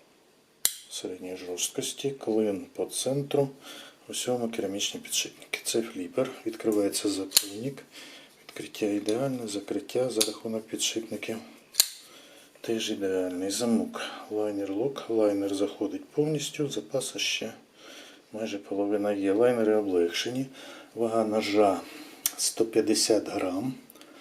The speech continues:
скажімо так, сто п'ятдесят грам в карбоні і сто сорок вісім грам Джі десять. Не знаю, різниця всього лиш два грама. Будемо вважати, що це сто п'ятдесят грам. Баланс, який бачите, майже ідеальний,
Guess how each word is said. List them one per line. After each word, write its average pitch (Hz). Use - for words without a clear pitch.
скажімо 113
так, 113
сто -
п'ятдесят 107
грам 98
в 87
карбоні 123
і 113
сто -
сорок 107
вісім 113
грам 113
Джі 104
десять. 80
Не 107
знаю, 98
різниця 110
всього 104
лиш 98
два 107
грама. 147
Будемо 110
вважати, -
що -
це 92
сто -
п'ятдесят -
грам. 90
Баланс, 113
який 101
бачите, 120
майже 95
ідеальний, 107